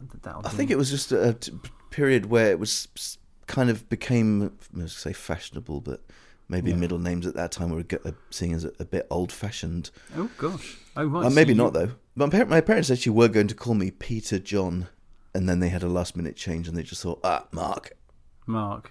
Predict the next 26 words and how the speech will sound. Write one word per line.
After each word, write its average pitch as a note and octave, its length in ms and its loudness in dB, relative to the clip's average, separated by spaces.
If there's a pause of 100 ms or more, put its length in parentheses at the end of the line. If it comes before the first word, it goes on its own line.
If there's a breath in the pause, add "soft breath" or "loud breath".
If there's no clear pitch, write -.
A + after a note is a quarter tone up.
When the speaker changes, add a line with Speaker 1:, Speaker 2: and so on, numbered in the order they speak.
Speaker 1:
yeah. A#2+ 160 -4
Speaker 2:
That's, G2+ 180 -4 (460)
that's, G2+ 220 -2 (240)
if G2+ 160 -2
we A2 80 2
have G#2 80 -2
to G2+ 80 -10
shout, - 400 -2 (420)
you F#2+ 120 -4
know, D#2+ 180 -6 (120)
"Mark!" - 600 4 (380 loud breath)
Speaker 1:
Oh, C#3 80 -2
yes, D#3 240 2
it B2+ 80 -10
does. D3+ 180 0
It, C#3+ 200 -2
it's C#3+ 200 -2
a B2+ 60 -6
good, C3+ 240 -2
it's C#3+ 180 -6
a A#2 40 -10
good D3 120 -2
shouting D3+ 400 -4
word, F#2+ 160 -8
isn't A2+ 140 -12
it? F#2+ 100 -12